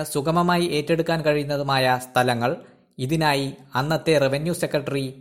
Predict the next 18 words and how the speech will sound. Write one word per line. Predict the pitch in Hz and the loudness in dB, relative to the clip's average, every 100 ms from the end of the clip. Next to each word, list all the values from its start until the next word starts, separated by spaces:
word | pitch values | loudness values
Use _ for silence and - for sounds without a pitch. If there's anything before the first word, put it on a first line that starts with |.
| - | -8
പി | 151 | 0
എച്ച് | 175 175 | 0 0
കുര്യന്റെ | - 160 156 151 | -2 0 0 0
നേതൃത്വത്തിലുള്ള | 139 139 131 135 127 127 123 120 120 | 0 -2 -2 -4 -4 0 2 2 2
കമ്മിറ്റി | 123 123 110 120 175 - - _ _ - | -2 0 -4 -6 -8 -12 -20 _ _ -2
കണ്ടെത്തിയ | 135 151 156 170 | 0 0 0 0
ലിസ്റ്റിലുണ്ട്. | 135 131 156 127 110 104 101 - _ _ _ _ _ | -2 -4 -6 -6 -4 -4 -6 -16 _ _ _ _ _
ചെറുവള്ളി | 151 143 170 190 185 | 0 2 2 2 2
എസ്റ്റേറ്റിന്റെ | 175 - 170 165 156 151 151 | 0 -2 -2 -2 -2 -2 0
ഉടമസ്ഥാവകാശത്തെക്കുറിച്ചുള്ള | 135 151 156 170 160 156 156 - 147 135 131 139 131 123 | -2 0 0 2 4 4 2 0 -6 -6 -6 -2 2 2
തർക്കവും | - 120 117 123 117 180 - - _ - | 2 0 0 0 0 -2 -10 -20 _ -4
സർക്കാർ | 131 135 - 180 | -2 0 4 4
ഭൂമി | 175 175 170 | 4 2 0
ഏറ്റെടുക്കാൻ | 165 160 156 151 147 147 | -2 -2 -2 0 -2 -2
സർക്കാർ | - 131 131 156 147 139 - - | -2 -2 0 2 2 0 -10 -2
പണം | 131 156 | 0 0
കെട്ടിവെക്കാനുള്ള | 175 165 156 151 151 143 139 135 | -2 -2 -2 -2 -2 -2 0 0
നീക്കവും | 123 135 - 143 135 | 0 -4 -2 0 0